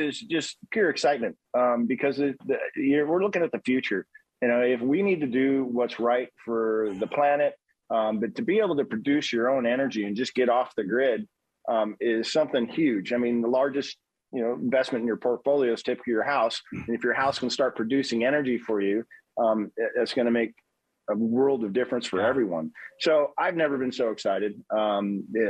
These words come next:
Speaker 1: on the future of
Speaker 2: As
Speaker 1: this.
Speaker 2: you
Speaker 1: It's
Speaker 2: should
Speaker 1: just
Speaker 2: be. I'm all about
Speaker 1: Oh,
Speaker 2: getting
Speaker 1: yeah.
Speaker 2: off the utility company's <laughs> monopoly. <laughs> I think that's great. In fact, I have a house here that, uh, we're off the grid, which is good. That's
Speaker 1: Yeah.
Speaker 2: the way it should be.
Speaker 1: Oh, that's, see, that's the way
Speaker 2: Yeah.
Speaker 1: to be it. You know, you get the Powerwalls going, you have your own battery,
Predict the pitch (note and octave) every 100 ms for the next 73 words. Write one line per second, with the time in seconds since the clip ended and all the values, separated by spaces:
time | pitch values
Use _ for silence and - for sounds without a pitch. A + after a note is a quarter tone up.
0 | F#2 A2 A2 - A#2+ A#2 A2 G2+ E3 -
1 | F3+ - G#3+ C#3 A2+ - - - - E3+
2 | F#3+ F#3 G3+ D#3+ D#3+ D#3+ D#3 D#3+ D#3+ D#3
3 | D3 D#3+ F3+ F3+ D#3+ D#3 D3 D#3 - -
4 | D3 D#3 F#3+ D#3+ C#3 - - - - -
5 | - - - A#3 E3 - F3+ E3 D3 G3
6 | G#3+ - D3 G3+ G3+ F3+ F3 G3+ G3 F3+
7 | E3+ G3+ C4 - G#3 D#3 - - D#3+ D3
8 | D#3 C3+ C#3 G#3+ A#3 - G#2+ G2 F2 -
9 | C#3+ D#3+ C#3 C4+ A3 - _ _ A#2+ A2+
10 | D#3 E3 F#3 B2 G#2 G#2+ A#2+ - C#3+ C3+
11 | C#3+ C#3+ C#3+ C#3 C#3 C3 D3+ G2+ F#2 G#2
12 | A#2+ B2+ B2 E3+ - B2+ C3+ C3+ C3+ B2
13 | C#3+ C3+ C#3 C3+ A#2 A2 G#2+ A2 G#2 B2+
14 | C3+ C3+ C3+